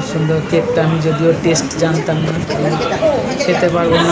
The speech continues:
বলে আমি জানতাম না। এগলেস কেক ছিল, হয়তো আমি এগ-, আমি এগলেস কেক খাই, কিন্তু শুক্রবার ছিল বলে আমি খেতে পারিনি। যাই হোক,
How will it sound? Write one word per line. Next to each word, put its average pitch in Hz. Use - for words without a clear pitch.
বলে 175
আমি 175
জানতাম 151
না। 170
এগলেস 160
কেক 180
ছিল, 170
হয়তো 160
আমি 170
এগ-, 151
আমি 160
এগলেস 156
কেক -
খাই, 226
কিন্তু 240
শুক্রবার 160
ছিল 160
বলে 156
আমি 160
খেতে 156
পারিনি। 156
যাই 196
হোক, 175